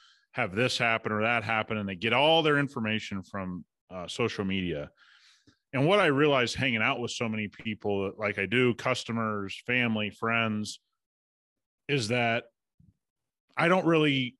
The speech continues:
associate with that negativity. I don't really get caught up in the news. And what I think people, we all can, can kinda think about is,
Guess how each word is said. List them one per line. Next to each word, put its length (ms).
associate 680
with 220
that 160
negativity. 680
I 120
don't 160
really 180
get 220
caught 240
up 180
in 80
the 80
news. 640
And 160
what 140
I 80
think 340
people, 680
we 160
all 300
can, 420
can 200
kinda 260
think 240
about 260
is, 260